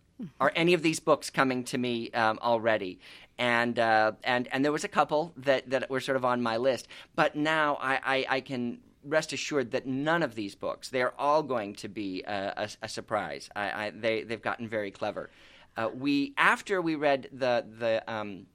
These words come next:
uh, the, the Last Singer, uh, the, the I B Singer's book, I read, um, Shtetl Love Story by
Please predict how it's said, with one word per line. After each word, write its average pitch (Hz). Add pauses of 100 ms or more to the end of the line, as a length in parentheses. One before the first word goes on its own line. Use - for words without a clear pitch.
(640)
uh, 82 (1080)
the, 127
the 123
Last 120
Singer, 104 (460)
uh, 107 (140)
the, 113
the 104 (280)
I 120
B 117
Singer's 120
book, - (260)
I 135
read, 131
um, 110
Shtetl 139
Love 120
Story 87
by 104